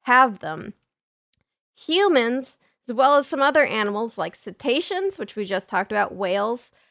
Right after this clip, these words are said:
uh, ungulates, which are hooved animals, elephants, rabbits, hyenas, and manatees all do not have a baculum. So it, it's weird, right? Like, we,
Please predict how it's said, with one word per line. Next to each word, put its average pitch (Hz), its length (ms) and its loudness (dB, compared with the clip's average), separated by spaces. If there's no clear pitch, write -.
uh, 196 300 4
ungulates, 262 720 4
which 226 160 -8
are 214 120 -2
hooved 214 400 -6
animals, 214 560 -6
elephants, 277 580 2
rabbits, 240 560 0
hyenas, 254 600 0
and 220 220 -4
manatees 254 760 -2
all 269 420 6
do 254 160 -2
not 226 360 2
have 196 240 0
a 180 80 -2
baculum. 139 720 -8
So 208 420 -2
it, 254 160 4
it's 254 260 0
weird, 277 340 0
right? 196 220 0
Like, 220 140 0
we, 226 280 -4